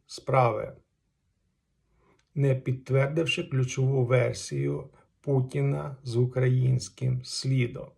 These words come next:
Слідчі розповіли, що терористи були завербовані іділ. У С Ш А розробляють систему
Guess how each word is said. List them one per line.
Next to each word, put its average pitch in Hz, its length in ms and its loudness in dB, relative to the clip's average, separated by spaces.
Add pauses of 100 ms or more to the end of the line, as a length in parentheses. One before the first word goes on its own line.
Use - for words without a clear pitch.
(540)
Слідчі 160 800 -4
розповіли, 135 960 0
що 135 380 -4
терористи 135 880 -2
були 131 540 0 (420)
завербовані 127 1300 2 (640)
іділ. 127 540 2 (1400)
У 185 120 4
С - 100 -2
Ш 196 220 2
А 202 500 -6
розробляють 143 580 4
систему 160 800 0